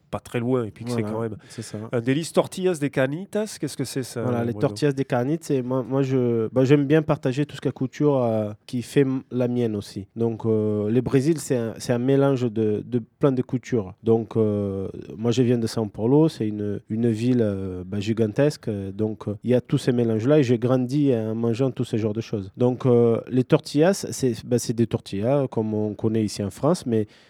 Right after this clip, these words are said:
Speaker 2: je suis allé chercher quand même de, de tortillas qui sont au maïs bleu,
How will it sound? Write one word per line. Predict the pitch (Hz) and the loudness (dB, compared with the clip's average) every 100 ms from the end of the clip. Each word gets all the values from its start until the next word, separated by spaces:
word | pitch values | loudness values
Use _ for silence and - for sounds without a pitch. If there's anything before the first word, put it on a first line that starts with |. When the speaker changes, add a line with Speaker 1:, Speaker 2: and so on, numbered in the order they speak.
| _ _ - | _ _ -6
Speaker 2:
je | 113 | -4
suis | - | 4
allé | 131 139 | 4 6
chercher | - 143 - 156 | 4 2 4 2
quand | - | 2
même | 135 143 139 117 | 2 2 2 2
de, | 120 117 110 110 | 2 2 2 0
de | |
tortillas | 123 135 - 147 139 | 0 0 0 0 0
qui | - 120 | 0 -6
sont | - | -2
au | 117 113 110 120 | 0 0 2 4
maïs | 131 131 117 | 4 4 4
bleu, | 120 190 | 6 6